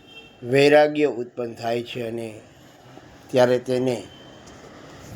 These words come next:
સમજાવવા માટે તેમના ગુરુ વશિષ્ઠજી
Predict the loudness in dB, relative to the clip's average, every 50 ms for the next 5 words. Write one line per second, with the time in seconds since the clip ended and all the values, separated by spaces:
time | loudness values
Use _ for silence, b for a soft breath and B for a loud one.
0 | -18 -18 -18 -18 -16 -10 -2 2 2 4 4 6 6 6 6 6 4 2 0 -4
1 | -6 -6 -8 -10 -12 -12 -20 -20 -20 -20 -20 -20 -20 -20 -20 -20 -20 -20 -20 -20
2 | -20 -20 -20 -20 -20 -20 -20 -20 -20 -20 -20 -20 -20 -20 -20 -8 -2 2 4 4
3 | 4 4 4 4 2 2 -2 -4 -4 -4 -4 -4 -6 -6 -6 -6 -8 -8 -8 -8
4 | -8 -8 -8 -10